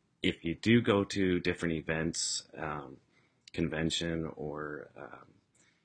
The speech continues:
any, anything else that is hosted locally, go and take notes, especially if you go into a class on your own. Uh, nothing better than showing your wife,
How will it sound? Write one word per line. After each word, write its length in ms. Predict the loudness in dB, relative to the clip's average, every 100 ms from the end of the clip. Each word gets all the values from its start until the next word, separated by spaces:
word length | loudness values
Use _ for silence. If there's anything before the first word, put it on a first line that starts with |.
| _ _ _
any, 260 | 6 8 8
anything 360 | 6 6 4
else 220 | 4 4
that 140 | 2 2
is 120 | 4
hosted 400 | 4 4 2 2
locally, 580 | 4 2 4 2 2 0 -14 _ _ _ _ _ _ _ _ _ _ _
go 340 | 8 10 10 8
and 160 | 2 4
take 220 | 4 4
notes, 340 | 0 -2 -6 -6
especially 560 | -6 6 6 8 2
if 140 | 2 0
you 80 |
go 240 | 2 2 4
into 320 | 2 2 -4
a 40 |
class 540 | -4 -2 0 0 -2 -6 _ -2
on 160 | 0
your 200 | 0 -2
own. 320 | 2 4 4 0 _ _ _ _ _ _ -6
Uh, 200 | -6 -6 -14 _ _ -2
nothing 440 | 4 6 6 4
better 280 | 6 8 8
than 420 | 6 2 2 -2
showing 420 | 0 2 4 4
your 140 | 4 2
wife, 540 | 0 -2 -2 -6 -18